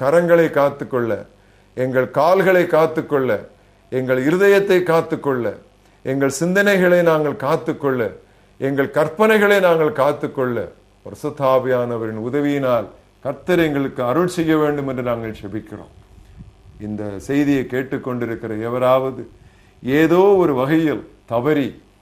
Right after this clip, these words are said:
கர்த்தாவே, உம்முடைய பிரமாணங்களை விட்டு வழி விலகி போயிருந்தால், கர்த்தாவே, அவர்கள் மேல் இரக்கமாயிரும். சீக்கிரமாக மனம் திரும்பி நேர்வழி பாதைக்கு வந்து சேர,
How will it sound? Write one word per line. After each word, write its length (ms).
கர்த்தாவே, 500
உம்முடைய 360
பிரமாணங்களை 640
விட்டு 220
வழி 220
விலகி 280
போயிருந்தால், 640
கர்த்தாவே, 560
அவர்கள் 320
மேல் 240
இரக்கமாயிரும். 760
சீக்கிரமாக 800
மனம் 280
திரும்பி 380
நேர்வழி 500
பாதைக்கு 400
வந்து 200
சேர, 200